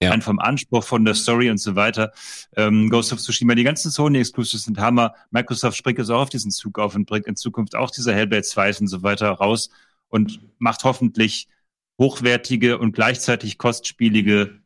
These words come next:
Speaker 2: Spiele, ähm, weil auch auf diesem Trip, oder nehmen wir Red Dead Redemption zwei, äh, der Wahnsinns-Detailgrad sozusagen, das hat ja seine Daseinsberechtigung. Und es ist ja ein faszinierendes Spiel, deswegen. Es ist einfach nur so ein hohes Niveau, dass du halt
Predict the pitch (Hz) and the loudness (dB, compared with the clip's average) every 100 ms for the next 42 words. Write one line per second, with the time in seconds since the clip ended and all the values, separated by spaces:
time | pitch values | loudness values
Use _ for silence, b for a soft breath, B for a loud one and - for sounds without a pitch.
0 | _ - 127 156 120 139 - _ _ _ | _ -8 0 2 2 0 -8 _ _ _
1 | 110 110 110 110 101 113 117 113 120 - | 0 2 4 4 4 2 0 -2 -4 -2
2 | 151 175 135 113 - - - 143 - - | 0 2 4 2 0 -8 -2 -2 -2 -16
3 | _ 120 113 104 160 131 107 110 95 107 | _ -2 2 2 2 2 0 -2 -2 -2
4 | 101 101 - 107 135 123 - 73 _ _ | -2 -8 -2 0 0 -2 -10 -20 _ _
5 | 107 98 107 123 113 - 101 113 131 120 | -4 0 2 0 -2 -4 -2 -2 0 -2
6 | 110 - 104 107 104 b b _ - 127 | -4 -6 0 0 -2 b b _ -6 -2
7 | 139 117 113 104 123 147 117 95 - 95 | 0 2 2 2 2 2 2 -2 -4 -6
8 | 92 - 87 87 90 _ _ _ _ _ | -6 -8 -8 -8 -8 _ _ _ _ _
9 | _ - 123 98 98 120 117 117 - 113 | _ -6 -2 -2 0 0 0 -2 0 2
10 | 117 120 101 - 143 117 95 - 90 90 | 4 2 -2 -4 -4 -2 -4 -4 -4 -4
11 | 90 b b b _ 104 113 127 117 113 | -6 b b b _ -4 -2 0 2 0
12 | 101 135 170 127 123 - 113 98 104 113 | 2 2 4 4 2 2 0 2 0 0
13 | 104 110 104 104 - | -2 -2 0 -2 -4